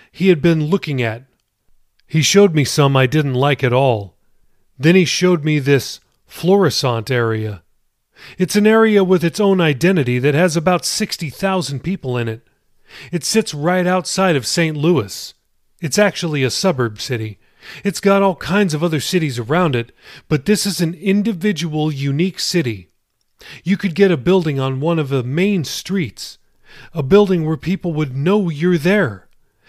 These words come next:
and get some advertising where they could say, "Hey,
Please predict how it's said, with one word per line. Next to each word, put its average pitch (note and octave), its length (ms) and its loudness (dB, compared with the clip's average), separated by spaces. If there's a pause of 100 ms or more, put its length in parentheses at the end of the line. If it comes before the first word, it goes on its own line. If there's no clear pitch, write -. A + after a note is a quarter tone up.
(240)
and F3 300 0
get G#3 220 2
some F#3 260 -2
advertising D3 800 0
where D3+ 160 0
they E3+ 140 0
could D#3 180 -8
say, F3 420 -2 (280)
"Hey, G3+ 400 0